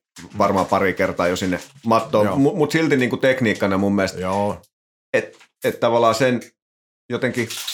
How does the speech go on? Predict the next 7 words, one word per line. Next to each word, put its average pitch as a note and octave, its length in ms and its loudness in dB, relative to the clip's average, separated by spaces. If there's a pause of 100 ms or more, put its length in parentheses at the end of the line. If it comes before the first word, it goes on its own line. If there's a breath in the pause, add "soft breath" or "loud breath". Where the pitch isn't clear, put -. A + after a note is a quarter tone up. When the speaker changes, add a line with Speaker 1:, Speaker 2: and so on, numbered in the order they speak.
(560)
Speaker 1:
ehkä B2+ 220 0
yksinkertaistettuna, A#2 880 -2
mä A2+ 100 2
en A2 60 0
tiedä, A#2 160 0
voiko A#2 200 0
sen A#2 260 -2